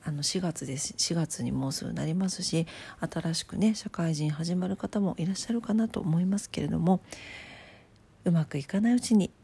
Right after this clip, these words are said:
万事うまくいくようになりますよということで、頑張ってまいりましょう。はい、というわけで、えー、今晩も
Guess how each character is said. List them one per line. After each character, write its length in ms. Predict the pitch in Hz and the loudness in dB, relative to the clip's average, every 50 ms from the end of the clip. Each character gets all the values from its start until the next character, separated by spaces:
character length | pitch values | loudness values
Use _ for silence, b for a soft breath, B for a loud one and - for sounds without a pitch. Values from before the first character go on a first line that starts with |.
| - | -2
万 180 | - 160 160 147 | 2 2 2 2
事 180 | 139 - - - - | 2 -2 -6 -6 -4
う 60 | 165 | -4
ま 120 | 147 143 | -4 -6
く 200 | - - - - - - | -8 -10 -14 -14 -12 -12
い 60 | - | -12
く 200 | - - - 180 | -8 -4 0 2
よ 80 | 175 | 4
う 20 | 165 | 4
に 180 | 151 - - - - | 4 2 0 0 0
な 80 | 151 170 | 2 2
り 100 | 190 202 | 4 2
ま 120 | 214 208 | 2 0
す 160 | - - 208 | -2 0 2
よ 140 | 202 196 - - - - - | 2 2 0 -4 -18 -20 -6
と 80 | - - | -4 -4
い 40 | 214 | -2
う 20 | |
こ 100 | - 220 | -2 0
と 120 | - 185 165 | 0 0 0
で、 160 | - - - - - | 0 -2 -4 -6 -4
頑 160 | - 147 151 | -4 -2 -2
張 60 | 165 | -2
っ 40 | 156 | -4
て 140 | - - - | -4 -4 -2
ま 140 | 180 165 180 | 0 2 2
い 20 | |
り 80 | 175 190 | 2 2
ま 120 | 208 196 | 2 2
し 100 | - - | 2 2
ょ 40 | - | 0
う。 60 | - - B B B B B B B B B B B B | 0 -4 B B B B B B B B B B B B
は 140 | B 214 254 | B 0 0
い、 80 | 262 | 0
と 100 | - - | 2 0
い 40 | 196 | 0
う 20 | |
わ 60 | 175 170 | 0 0
け 120 | - 165 | -2 -2
で、 280 | 180 185 190 180 - - | 0 2 2 2 0 0
え 300 | 185 180 175 160 156 156 | 0 2 2 2 0 -2
ー、 60 | - | -2
今 200 | - 175 170 156 | -2 -2 0 0
晩 160 | 147 143 143 | 0 -2 0
も 220 | 156 170 185 - | 0 2 0 0